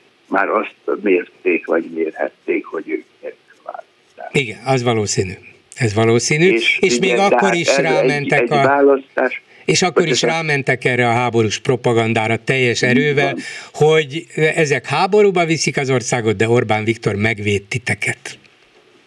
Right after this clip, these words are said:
Speaker 1: Igen, tehát, hogy, ö, ugye egy választást el lehet napolni, ha kell, akkor egy
Speaker 2: Mhm.
Speaker 1: hónappal korábban.
Speaker 2: É,
Speaker 1: Hát
Speaker 2: ebben
Speaker 1: erre
Speaker 2: igaza
Speaker 1: utalok,
Speaker 2: van.
Speaker 1: tehát, hogy, hogy az ön ellenérvei részben ülnek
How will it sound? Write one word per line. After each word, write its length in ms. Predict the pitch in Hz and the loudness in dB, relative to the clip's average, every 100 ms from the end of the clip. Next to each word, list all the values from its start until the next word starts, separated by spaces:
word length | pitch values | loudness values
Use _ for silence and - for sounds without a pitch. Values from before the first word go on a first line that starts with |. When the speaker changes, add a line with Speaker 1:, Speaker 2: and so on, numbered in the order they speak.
| _ - - _ _ _ - | _ -10 -10 _ _ _ -4
Speaker 1:
Igen, 400 | 131 104 98 - | 0 2 0 0
tehát, 340 | 123 113 113 - | -2 0 -4 -2
hogy, 340 | 127 127 117 120 | 2 2 4 4
ö, 220 | 117 110 - | 4 2 0
ugye 380 | 107 110 113 110 82 - - _ | -2 2 2 2 0 -4 -8 _
egy 300 | 80 101 92 | -4 -4 -4
választást 680 | 95 120 120 104 - 98 - | 0 2 2 0 -2 -4 -2
el 160 | - 98 | -2 0
lehet 300 | 87 87 - - | 0 0 -4 -4
napolni, 580 | 95 - 90 85 85 82 | -6 -4 -2 0 -2 -2
ha 180 | 85 - | -4 -4
kell, 240 | 92 78 | -4 -2
akkor 360 | 82 82 - 80 | -2 -4 -6 -4
egy 200 | 76 - | -4 -6
Speaker 2:
Mhm. 120 | - 120 | -2 -2
Speaker 1:
hónappal 480 | 101 113 - - - | 0 -4 -6 -8 -10
korábban. 640 | - 80 - - - - - _ _ _ _ _ _ | -10 -6 -6 -8 -14 -16 -16 _ _ _ _ _ _
Speaker 2:
É, 120 | - 156 | -2 0
Speaker 1:
Hát 100 | 151 | 2
Speaker 2:
ebben 240 | 151 165 | 0 2
Speaker 1:
erre 120 | 143 143 | 2 2
Speaker 2:
igaza 280 | 135 110 | 0 0
Speaker 1:
utalok, 240 | 98 92 101 | 0 2 2
Speaker 2:
van. 120 | 117 | 0
Speaker 1:
tehát, 320 | - 82 85 - - | -4 -4 -6 -8 -2
hogy, 420 | 95 92 101 90 - - - _ | -2 2 2 2 -2 -20 -20 _
hogy 160 | 104 104 | 0 2
az 160 | 110 - | 2 4
ön 240 | 131 127 | 4 4
ellenérvei 880 | 131 123 120 117 113 110 107 110 107 101 | 4 4 4 4 6 4 4 2 4 4
részben 560 | 131 139 120 104 101 | 4 2 -2 -2 0
ülnek 580 | 95 117 107 90 95 120 | 2 4 4 2 2 0